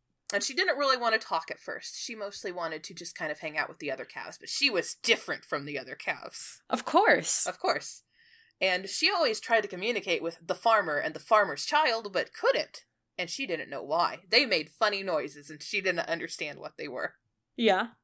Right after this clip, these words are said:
Speaker 1: And, uh, eventually, Sheena, the talking cow,
Speaker 2: Mm-hmm.
Speaker 1: uh, realized she wasn't interested in hanging out with the other cows because they were just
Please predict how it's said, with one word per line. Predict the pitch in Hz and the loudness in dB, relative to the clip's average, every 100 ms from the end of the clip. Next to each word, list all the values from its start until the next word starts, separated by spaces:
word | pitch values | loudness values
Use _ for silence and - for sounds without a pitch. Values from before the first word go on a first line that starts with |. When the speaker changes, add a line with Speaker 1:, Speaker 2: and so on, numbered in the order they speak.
| _ _ _ _ _ _ _ _ _ _ - | _ _ _ _ _ _ _ _ _ _ -6
Speaker 1:
And, | 175 170 175 | 0 2 4
uh, | 170 165 151 139 _ _ - | 6 6 4 0 _ _ -8
eventually, | 170 165 320 427 214 165 175 - | -8 0 0 0 0 0 -2 -8
Sheena, | - 208 160 147 | -6 -4 -2 -4
the | 147 | 0
talking | 180 147 156 | 0 0 -2
cow, | - 175 147 143 - _ - - | -2 0 2 0 -6 _ -20 -2
Speaker 2:
Mm-hmm. | 233 226 | 0 4
Speaker 1:
uh, | 285 339 _ | 4 4 _
realized | 247 480 381 339 - | 4 6 8 6 6
she | - | 0
wasn't | 262 269 262 | 4 4 4
interested | 202 196 185 160 151 | -4 2 2 2 -4
in | 139 | -2
hanging | 185 160 160 | -2 -2 -2
out | 156 | -2
with | - | -2
the | - 185 | 0 2
other | 196 | 4
cows | 180 185 139 - | 2 0 -2 -4
because | 170 185 | -4 -2
they | 214 | 0
were | 240 240 | 0 0
just | 196 - | -4 -8